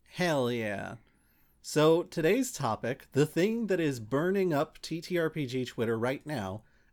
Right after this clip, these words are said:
is a tweet by Aaron King, they, them. "I sometimes see people say," paraphrasing here, "novels don't have a 'what is a novel' section.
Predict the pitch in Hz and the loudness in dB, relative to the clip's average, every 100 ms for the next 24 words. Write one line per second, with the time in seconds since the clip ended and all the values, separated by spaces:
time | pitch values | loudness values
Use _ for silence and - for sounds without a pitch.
0 | _ 214 143 113 135 - - _ _ - | _ 4 4 2 -4 -12 -16 _ _ -2
1 | 127 - - - 190 254 - - _ _ | -2 -4 -10 -2 0 0 -4 -14 _ _
2 | - 135 123 - 151 165 214 247 - 135 | -6 -4 -4 -4 -2 0 0 -4 -6 -4
3 | 104 120 185 _ - 120 143 190 117 101 | -2 -4 -10 _ -10 -2 -2 0 0 0
4 | 160 - _ - 143 151 - 202 247 226 | -4 -10 _ -2 0 0 0 0 0 0
5 | 220 208 - 180 196 - 170 - 156 - | -2 -4 -4 -4 -6 -4 -6 -4 -6 -2
6 | 131 117 104 113 - - 135 113 101 104 | 0 2 2 -2 -10 -8 -2 0 0 -4
7 | 95 104 101 98 101 - - _ - 135 | -4 -6 -6 -6 -6 -10 -20 _ -4 0
8 | 220 262 285 - 185 190 180 - 147 156 | 2 2 0 0 2 0 -2 -4 0 0
9 | 160 - 120 117 113 - - 104 120 208 | 0 -2 -2 -2 -4 -8 -14 0 4 4
10 | 143 113 95 139 175 101 85 - - - | 2 -2 -2 2 2 0 -8 -14 -8 -6
11 | - - - | -6 -10 -12